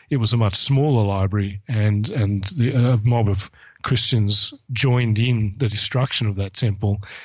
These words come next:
in, uh, in the three ninety-one. Um, but the problem there is there is strong evidence that,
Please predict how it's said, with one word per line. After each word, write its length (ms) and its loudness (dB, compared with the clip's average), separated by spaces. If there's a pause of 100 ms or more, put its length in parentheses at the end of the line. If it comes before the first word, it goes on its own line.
(180)
in, 340 2
uh, 240 4
in 220 2
the 140 2
three 240 2
ninety-one. 640 2 (500)
Um, 520 0 (340)
but 220 -2
the 80 -4
problem 420 0
there 300 2
is 320 0 (460)
there 360 -2
is 80 0
strong 420 -2
evidence 440 -2
that, 180 -2